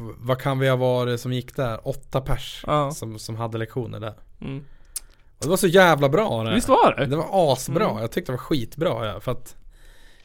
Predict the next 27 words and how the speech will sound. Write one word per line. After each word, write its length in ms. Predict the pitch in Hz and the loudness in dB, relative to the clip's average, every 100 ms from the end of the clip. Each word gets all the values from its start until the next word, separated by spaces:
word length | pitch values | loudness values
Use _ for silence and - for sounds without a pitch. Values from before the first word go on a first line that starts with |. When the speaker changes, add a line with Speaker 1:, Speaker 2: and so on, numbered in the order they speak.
| - | -6
Speaker 1:
ja, 80 | |
men 160 | 131 135 | 0 2
visst, 280 | 156 - - | 2 0 -4
alltså, 280 | 117 120 98 - - - - - - - - - - - - - | -4 -4 -6 -10 -12 -10 -12 -12 -16 -20 -20 -20 -20 -6 -4 -4
det 120 | 123 | -2
var 80 | 123 | 0
väl 60 | 123 | 0
inte 120 | 120 | 0
så 100 | - | 0
att 140 | 131 | 0
jag 100 | 120 | -2
skötte 300 | - 120 - | -4 -6 -4
mig 100 | 113 | -6
skitbra 440 | - 123 110 - 110 104 98 - - 101 104 - - - - | -2 -2 -2 -6 -6 -8 -16 -20 -20 -16 -14 -14 -8 -4 -2
på 80 | 120 | 0
det 120 | 113 | 2
Speaker 2:
<laughs> 140 | 165 117 | 2 0
Speaker 1:
heller. 360 | 143 135 78 | -2 -4 -6
Speaker 2:
Nej. 240 | 120 135 139 - - | -6 -6 -6 -14 -16
Speaker 1:
Men 240 | - 117 113 | -4 -2 -2
fan 320 | - 117 131 | -2 -2 -2
så 100 | 156 | -2
mycket 260 | 180 - 117 | -4 -4 -6
bättre 400 | 147 - 113 110 | -6 -8 -8 -6
än 100 | 110 | -6
att 60 | |
sitta 600 | - 117 - 110 107 95 | -8 -12 -10 -8 -8 -8